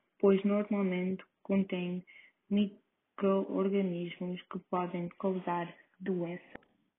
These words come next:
Quando a água poluída apresenta organismos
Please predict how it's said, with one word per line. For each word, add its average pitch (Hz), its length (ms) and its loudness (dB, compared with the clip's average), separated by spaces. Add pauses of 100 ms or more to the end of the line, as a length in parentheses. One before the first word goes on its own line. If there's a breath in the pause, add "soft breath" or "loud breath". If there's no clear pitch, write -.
(340)
Quando 196 720 0 (220)
a 208 280 2
água 202 380 0 (140)
poluída 196 840 2
apresenta 190 680 0 (960 loud breath)
organismos 196 960 0